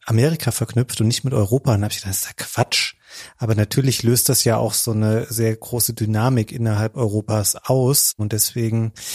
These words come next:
könnte das stimmen. Ich habe aber leider C genommen, vierzehnhundertvierundvierzig bis achtzehnhunderteinundzwanzig, und habe aus einem ähnlichen Grund wie, äh, dem Rest meiner Herleitung A und D ausgeschlossen, weil ich glaube, dass es in vierhundert Jahren davor nicht so viel Dynamik und Bewegung einfach auf dem Globus gegeben hat,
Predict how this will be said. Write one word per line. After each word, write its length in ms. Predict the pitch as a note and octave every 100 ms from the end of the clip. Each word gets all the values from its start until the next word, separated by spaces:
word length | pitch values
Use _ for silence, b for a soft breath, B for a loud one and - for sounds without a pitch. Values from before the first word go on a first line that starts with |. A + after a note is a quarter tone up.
| B B B B _ _
könnte 240 | - B2+ C#3+
das 120 | A#2+
stimmen. 300 | - D3 F3
Ich 100 | -
habe 100 | A#2+
aber 100 | A#2+
leider 240 | A#2 A2+
C 240 | - C3+ C#3+
genommen, 280 | A2 G#2+
vierzehnhundertvierundvierzig 960 | G#2+ A#2+ - B2 - A#2 - B2 - -
bis 140 | -
achtzehnhunderteinundzwanzig, 1040 | C#3 - - B2 G#2+ G#2+ - A#2+ C3 C3 A#2
und 100 | A2
habe 160 | -
aus 160 | A#2 -
einem 80 | C3+
ähnlichen 420 | C3 C#3+ - C3
Grund 440 | - B2+ B2 - -
wie, 380 | A#2+ A#2 A#2+
äh, 240 | C#3 F#2+ A#2
dem 340 | A2+ A2+ A2
Rest 280 | A2+ A#2+ -
meiner 140 | A#2+
Herleitung 500 | A2+ A#2 A2+ A2 A2+
A 240 | - A2 A2+
und 240 | A#2 A2
D 100 | A2+
ausgeschlossen, 640 | G#2+ A#2 - - B2 G#2+ A2+
weil 120 | G#2+
ich 120 | -
glaube, 300 | A2 G#2+ A2+
dass 180 | G#2+ -
es 160 | -
in 260 | C3+ A2+ A2+ B B
vierhundert 440 | - C3 A#2+ A#2 A#2
Jahren 260 | A2 A2+
davor 460 | A2 G#2+ - B2 A#2+
nicht 240 | A#2 -
so 100 | -
viel 220 | - B2+ A2+
Dynamik 640 | A#2 A2 G#2+ A#2+ A#2+ -
und 180 | A2+ -
Bewegung 500 | G#2+ G#2+ A#2 A#2+ A#2+
einfach 300 | G#2+ - G#2+
auf 160 | B2+
dem 180 | - G#2+
Globus 380 | G#2+ A2 A#2 -
gegeben 360 | G#2+ A2+ A2+ G#2+
hat, 200 | A2